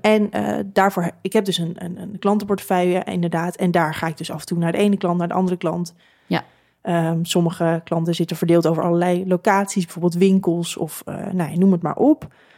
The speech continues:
Speaker 1: Ehm, dan zit ik vaak in de auto.
Speaker 2: Ja.
Speaker 1: En dan ben ik vaak op de snelweg.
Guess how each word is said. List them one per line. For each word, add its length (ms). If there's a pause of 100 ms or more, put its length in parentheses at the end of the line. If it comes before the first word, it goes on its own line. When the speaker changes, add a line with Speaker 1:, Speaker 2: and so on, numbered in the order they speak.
Speaker 1:
Ehm, 320
dan 120
zit 180
ik 100
vaak 180
in 60
de 100
auto. 600
Speaker 2:
Ja. 300 (1300)
Speaker 1:
En 120
dan 100
ben 100
ik 80
vaak 200
op 80
de 60
snelweg. 760